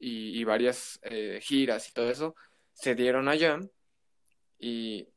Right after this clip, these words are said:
creo que me estoy equivocando, pero no lo sé, pero creo que actualmente ya está como establecida allá, o sea, en, en, en España. Eh, pero, pero Alaska es, es mexicana. Entonces, ahí es donde nos damos cuenta cómo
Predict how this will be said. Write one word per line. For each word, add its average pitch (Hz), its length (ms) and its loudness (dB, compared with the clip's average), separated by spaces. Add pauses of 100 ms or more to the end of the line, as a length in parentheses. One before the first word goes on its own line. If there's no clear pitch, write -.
(560)
creo 214 200 8
que 240 80 6
me 220 80 4
estoy 170 180 -4
equivocando, 156 560 -2
pero 123 160 -2
no 123 140 0
lo 131 80 2
sé, 143 200 -2
pero 127 320 0
creo 147 220 4
que 139 80 -10
actualmente 135 720 -2 (380)
ya 127 260 6
está 120 720 -2
como 113 560 -8
establecida 110 1160 -2
allá, 127 340 2
o 113 60 -4
sea, 104 180 -8
en, 104 120 -8
en, 101 320 -10
en 107 120 -4
España. 143 420 0 (1120)
Eh, 110 600 0
pero, 120 420 2
pero 120 180 4
Alaska 123 380 0
es, 147 160 0
es 127 160 4
mexicana. 139 560 -4 (180)
Entonces, 156 580 2
ahí 143 240 2
es 151 80 -2
donde 156 200 -4
nos 127 180 -6
damos 139 280 -4
cuenta 139 300 -4
cómo 139 360 -4